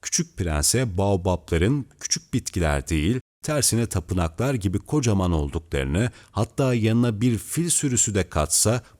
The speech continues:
bu sürünün bir tek baobab ağacını bile yiyip bitiremeyeceğini belirttim.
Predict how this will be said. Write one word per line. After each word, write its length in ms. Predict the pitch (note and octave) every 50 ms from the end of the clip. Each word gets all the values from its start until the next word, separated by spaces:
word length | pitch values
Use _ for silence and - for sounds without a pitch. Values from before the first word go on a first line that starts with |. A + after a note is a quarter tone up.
| _
bu 60 | E3 E3
sürünün 560 | - - B2+ A2 G2+ G2 G2 F#2+ F2+ E2 A#2+
bir 120 | E3+ D#3+
tek 400 | - - B2+ - - - _ _
baobab 460 | G#2 G2 G2+ G#2 F2+ G2 C3+ C#3+ - - -
ağacını 540 | - F#2 E2+ E2+ E2+ D#2 F2+ G#2 C3+ D3+ C3+
bile 120 | A2+ F#2 F2
yiyip 580 | E2+ D#2 D2+ E2 G#2 C3 C#3+ - - _ _
bitiremeyeceğini 840 | G2 F2+ - - C#3 D3+ D3 B2+ A2+ G2+ D#2+ F#2+ F2+ E2 D#2 C#2 -
belirttim. 440 | - C#2+ B1+ B1 - - _ -